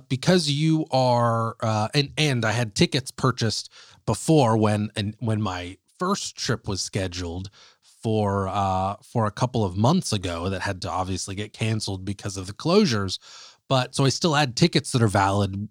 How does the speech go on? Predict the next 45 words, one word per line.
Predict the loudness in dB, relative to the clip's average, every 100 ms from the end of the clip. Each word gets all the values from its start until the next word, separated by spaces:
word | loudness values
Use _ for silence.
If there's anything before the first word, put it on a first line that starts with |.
| -2
that | -2
are | 0
all | 0 0 0 0
in | 2 4
my | 4 2 0 -2
Disney | 0 0 2 0
Experience, | 0 -2 -2 0 -4 -6 -6 -8 -6
uh, | -6 -6 -6 -8 -12 _ _ _ _
uh, | -6 -6 -2
app. | -2 -2 _ _ _ -4
And | -4 -2
so | 0 4 6 6 4 2 2 0
with | 2 4
my | 4
new | 4 4
reservation | 4 4 2 4 2 2 -2
that | -2
I |
made | -4 -4 -4 -4
before | -8 -4 -4
they | -4 -2
locked | -2 -2
everything | -4 -4 -4 0
out, | 4 2 0 -20 -20 _
I | -4
was | -2 0
able | 0 0
to |
link | 2 2 2
that, | 2 2
and | -2
that | -4
was | -4
great. | 0 4 4 2 -4
And | -2
I | 0
got | 2 2
an | 2
email, | 4 4 4 2 0 -2 -10 _
I | -6
think | -6 -4
last | 0 0 0 0
week, | 0 -2 -4
saying, | -2 0 0
"Hey, | 0 2 4 2